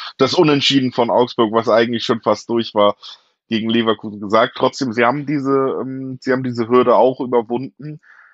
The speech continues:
Ich finde, sie sind, ja, vielleicht die beste Mannschaft der Liga im Moment, wenn überhaupt im Wettstreit mit den Bayern. Und Leipzig tut sich weiter schwer,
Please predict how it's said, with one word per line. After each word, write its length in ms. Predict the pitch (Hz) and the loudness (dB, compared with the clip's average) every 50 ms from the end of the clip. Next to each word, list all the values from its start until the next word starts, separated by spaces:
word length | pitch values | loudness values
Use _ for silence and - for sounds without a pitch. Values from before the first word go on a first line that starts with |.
| _ _ | _ _
Ich 60 | _ - | _ -6
finde, 220 | 123 123 127 120 | -4 -2 -2 -4
sie 160 | 113 113 113 | -4 -6 -8
sind, 300 | 104 - 117 117 110 - _ - - - - - _ _ _ _ _ _ _ _ - | -8 -6 -6 -6 -8 -10 _ -16 -16 -16 -16 -16 _ _ _ _ _ _ _ _ -4
ja, 180 | - 113 120 - - _ _ _ - | 0 0 0 0 -2 _ _ _ -6
vielleicht 360 | - 107 107 107 117 - - | -2 2 2 2 2 0 -4
die 60 | 123 | -4
beste 320 | 101 113 113 113 - - 113 | -2 -2 -2 -2 -4 -8 -8
Mannschaft 520 | 113 107 107 113 - - 113 110 - - | -8 -8 -8 -8 -6 -6 -6 -6 -6 -6
der 80 | 117 110 | -6 -4
Liga 280 | 113 113 113 123 120 | -4 -2 0 0 0
im 60 | 120 | 0
Moment, 460 | 123 120 120 123 123 123 127 120 - - | 0 -2 -2 -2 -2 -4 -4 -6 -10 -6
wenn 160 | 107 107 113 | -6 -4 -4
überhaupt 400 | 113 110 107 110 117 110 - - | -2 -2 0 2 0 0 0 -4
im 100 | 113 113 | -6 -4
Wettstreit 380 | 107 104 - - - 120 107 - | -4 -4 -4 -4 -2 -2 -2 -2
mit 140 | 107 110 - | -4 -4 -4
den 160 | 113 110 101 | -4 -4 0
Bayern. 440 | - 95 101 107 110 110 113 120 107 | 0 2 2 2 2 0 0 -2 -6
Und 140 | 92 107 | -10 -6
Leipzig 640 | 101 101 98 104 107 - - - - 120 117 - - | -2 0 2 2 0 -2 -6 -10 -10 -10 -10 -10 -14
tut 200 | - - 101 - | -16 -16 -14 -12
sich 200 | - 113 107 - | -10 -10 -4 0
weiter 320 | 101 101 101 - - 104 | 2 2 2 0 -2 -6
schwer, 420 | - - - 104 107 113 113 104 | -6 -4 -2 0 2 4 4 4